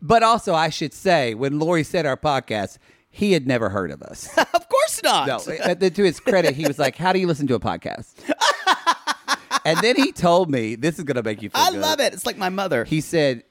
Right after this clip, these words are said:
Speaker 1: Andy Cohen wanted him to be on his podcast, but he said, "But it was on Zoom, and I don't like doing virtual stuff." So he literally turned down Andy Cohen
Speaker 2: For,
Speaker 1: to
Speaker 2: and
Speaker 1: do
Speaker 2: he's gonna do
Speaker 1: our
Speaker 2: our
Speaker 1: podcast
Speaker 2: show.
Speaker 1: in person.
Speaker 2: Wow.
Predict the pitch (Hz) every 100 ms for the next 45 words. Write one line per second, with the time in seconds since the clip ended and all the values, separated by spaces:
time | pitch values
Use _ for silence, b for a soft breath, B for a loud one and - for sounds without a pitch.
0 | - 165 156 143 - 156 247 240 131 117
1 | 113 113 104 107 107 104 - 101 101 -
2 | 101 98 - 117 - 117 123 - 147 135
3 | 143 139 107 123 147 151 143 131 147 143
4 | 135 131 110 120 107 113 127 - 73 -
5 | - 62 - - 135 135 151 170 214 175
6 | - 160 156 151 139 135 135 120 - 139
7 | 135 110 98 - B B 330 294 302 -
8 | - 349 311 302 294 147 151 - 143 220
9 | 170 131 107 107 131 127 - - 120 101
10 | - 62 80 - 113 139 139 123 98 69